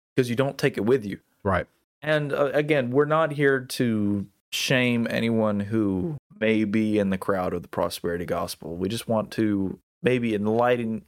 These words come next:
Speaker 1: enlighten you to things that may be wrong here. Because, I mean, some people may just not know what the Bible actually tells us.
Speaker 2: Uh, I think that's kind of at the heart of it. Uh, we really need to know what the Scripture says. And we don't just need the passages that we like. We need the whole Bible.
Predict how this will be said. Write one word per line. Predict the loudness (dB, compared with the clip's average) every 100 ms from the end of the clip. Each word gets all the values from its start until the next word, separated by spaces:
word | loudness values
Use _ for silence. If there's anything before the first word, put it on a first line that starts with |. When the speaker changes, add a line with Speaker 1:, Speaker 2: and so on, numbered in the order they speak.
| -4
Speaker 1:
enlighten | -2 0 2 2 0 -2
you | 0 0
to | 0 -2
things | 0 -2 0
that | 0 0
may | 0 2
be | 2 0
wrong | 2 0 -2
here. | -8 -12 _
Because, | -4 0 0 0 -6 -4
I | 0
mean, | 0 0 -2 -6 _ _ 0
some | 0
people | 2 2 2
may | 2 0
just | -2 -6 -4 0
not | 0 0
know | 0 2 2 2
what | 0 -2 -2
the | -2
Bible | -2 -2 -4 -4
actually | -4 -6 -6 -6
tells | -4 -4 -4
us. | -6 -12 -12 -6
Speaker 2:
Uh, | -4 -4
I | -2
think | 0 0 0
that's | -4
kind | -2 -2
of | -2
at | -4
the |
heart | -6 -4 0 0
of | 0 -4
it. | -10 -16 _
Uh, | -6 -4 -2
we | 0 0
really | 2 2 2 0
need | 0 -2 -4
to | -4
know | -2 -2
what | -2 -6
the | -4
Scripture | -4 -4 -8 -6
says. | -4 -4 -6 -6 -8 _ _ _ -2
And | 2
we | 2
don't | 2 0
just | -2 -2 0
need | 0 0
the | -4
passages | -2 0 0 -4 -4 -4
that | -6
we | -4
like. | -2 0 0 -4 -10
We | -8
need | -6
the | -4
whole | 0 0 0
Bible. | -4 -10